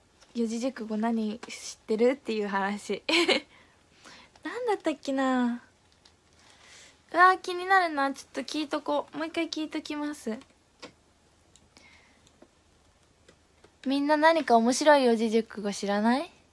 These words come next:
睡眠効果。え、睡眠効果は違う。<laughs> なんだっけな。でもそんな感じの内容。内容はちょっと違うけど、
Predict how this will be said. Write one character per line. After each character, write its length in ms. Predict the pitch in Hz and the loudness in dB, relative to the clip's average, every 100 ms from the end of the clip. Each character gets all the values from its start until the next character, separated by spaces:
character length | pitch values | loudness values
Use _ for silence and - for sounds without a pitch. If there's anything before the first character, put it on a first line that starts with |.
| _ _ _ _ _ _ _ _ _ - - | _ _ _ _ _ _ _ _ _ -18 -6
睡 200 | 269 269 | -4 -2
眠 260 | 262 269 247 | -2 -2 0
効 240 | 269 247 | 2 2
果。 140 | - - - | 0 -12 -10
え、 60 | 233 | -6
睡 320 | - 349 339 | 2 2 2
眠 200 | 339 330 | 0 4
効 300 | 392 320 392 | 6 10 8
果 140 | - 214 | 8 2
は 100 | 202 | 2
違 40 | |
う。 20 | - 226 269 277 - - - 440 330 294 269 311 269 277 _ _ _ _ - - - - - - - _ - | 2 4 6 8 6 4 2 6 8 8 8 6 6 2 _ _ _ _ -20 -20 -20 -20 -20 -20 -20 _ -6
<laughs> 0 | |
な 200 | 262 262 | -2 0
ん 80 | 254 | 2
だ 100 | 254 | 0
っ 60 | |
け 180 | - 254 | 0 -2
な。 80 | 254 | 0
で 100 | 302 | 0
も 100 | 285 | 0
そ 160 | 320 370 | 2 2
ん 60 | |
な 100 | 349 | 2
感 220 | 349 339 | 2 -2
じ 80 | 330 | -2
の 140 | 330 320 | -4 -2
内 280 | 311 302 | -2 -2
容。 140 | 302 294 | -4 -6
内 400 | 285 294 311 349 | -6 -2 -2 0
容 120 | 349 | 0
は 100 | 339 | 0
ち 120 | 330 330 | -2 -8
ょ 40 | |
っ 20 | |
と 80 | 233 - | -12 -10
違 180 | 226 226 | -6 -6
う 40 | |
け 120 | 214 214 | -6 -6
ど、 200 | 226 | -6